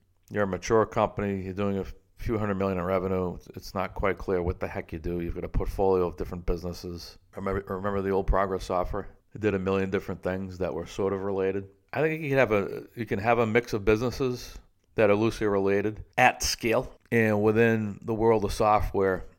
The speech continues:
our technology, but let's focus on software where I used to make my living. If you, if you kinda do, you know, a few hundred million, a billion in revenue in one area, and then you've got another billion in another area,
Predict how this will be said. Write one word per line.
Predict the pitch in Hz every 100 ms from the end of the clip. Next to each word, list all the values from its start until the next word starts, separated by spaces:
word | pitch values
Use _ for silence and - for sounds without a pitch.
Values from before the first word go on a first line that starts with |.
| _ 101
our | 98
technology, | - - 95 95 87
but | 85
let's | 92 -
focus | - 92 92 92
on | 85
software | 92 85 85 82
where | 82 85
I | 85
used | 80 -
to | 76 -
make | 101 98
my | 92
living. | 95 95 95 - _ -
If | - -
you, | 104
if | 113
you | 113
kinda | 101 - 113 110
do, | 95 107 104 95 82 - _ -
you | 107
know, |
a | 90
few | - 143
hundred | 127 117 110
million, | 117 113 107
a | 92
billion | 110 113 110
in | 101
revenue | 104 101 104 104 101 87 -
in | - 104 98
one | 110 107
area, | 107 104 104 101 98 - -
and | 101
then | 95
you've | 95
got | 101
another | 101 104 104
billion | 90 104 101 98 95 95 95
in |
another | 107 104 104 101
area, | 98 98 98 95 95 104